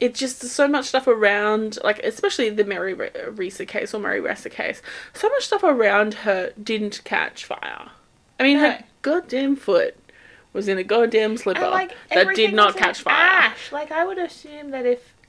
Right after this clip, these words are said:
Speaker 2: there was a fire, that there would be some more remains.
Speaker 1: Well, yes, there should be, 'cause, like, as I said, with the cremation, cremation happens at a thousand degrees Fahrenheit, higher than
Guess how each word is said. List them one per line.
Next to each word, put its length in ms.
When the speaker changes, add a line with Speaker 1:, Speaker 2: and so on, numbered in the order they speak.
Speaker 2:
there 160
was 140
a 40
fire, 500
that 180
there 100
would 160
be 140
some 600
more 540
remains. 1300
Speaker 1:
Well, 220
yes, 280
there 160
should 260
be, 120
'cause, 360
like, 180
as 180
I 80
said, 320
with 140
the 80
cremation, 760
cremation 600
happens 400
at 100
a 60
thousand 800
degrees 400
Fahrenheit, 680
higher 720
than 440